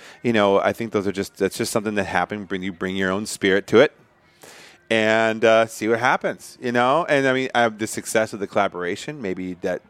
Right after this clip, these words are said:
some of them surprisingly are just, like, overwhelmingly wonderful, and everyone's like, "Whoa,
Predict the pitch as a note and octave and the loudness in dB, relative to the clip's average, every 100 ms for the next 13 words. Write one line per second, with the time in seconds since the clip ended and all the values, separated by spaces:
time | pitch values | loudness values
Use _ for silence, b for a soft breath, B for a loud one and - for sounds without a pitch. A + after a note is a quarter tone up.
0 | _ - - F#2+ G2 F#2+ F2+ F#2 - E2 | _ -14 -8 -6 -6 -6 -8 -10 -4 -2
1 | F2 F#2+ F#2+ F#2+ E2 F2+ E2 F2 F2 _ | -2 -4 -6 -6 -6 -8 -8 -8 -8 _
2 | G2+ G2 G2+ F2+ F#2 G#2 G#2 F#2+ E2+ F#2 | -2 0 -2 -4 -6 -6 -8 -8 -10 -10
3 | A2+ B2 C#3 D3 C#3 F#2 G2+ G#2+ F#2 F2 | -8 -8 -4 -4 -4 -4 -4 -4 -4 -8
4 | F2+ - G3 D#3+ | -12 -8 0 0